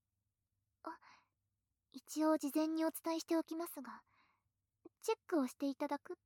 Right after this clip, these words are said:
と言っても、あなたが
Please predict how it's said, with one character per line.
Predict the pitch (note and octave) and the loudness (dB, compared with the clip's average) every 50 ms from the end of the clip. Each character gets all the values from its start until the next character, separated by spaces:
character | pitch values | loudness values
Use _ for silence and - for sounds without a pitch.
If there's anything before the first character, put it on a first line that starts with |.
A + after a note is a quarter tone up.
| _ _ _ _ _ _ _ _ | _ _ _ _ _ _ _ _
と | - D#4 | -10 -10
言 | C4+ | -10
っ | - _ - | -10 _ -6
て | C#4+ | -6
も、 | C4 B3 A#3 A#3+ - _ - - - _ _ _ _ _ _ _ _ _ _ _ _ _ _ _ _ - - | -6 -6 -8 -10 -14 _ -20 -20 -20 _ _ _ _ _ _ _ _ _ _ _ _ _ _ _ _ -14 -8
あ | B3 B3+ | -4 -2
な | C#4 D4 | -2 0
た | - D4 C4+ | 0 0 -4
が | - - A3 - | -4 -6 -14 -14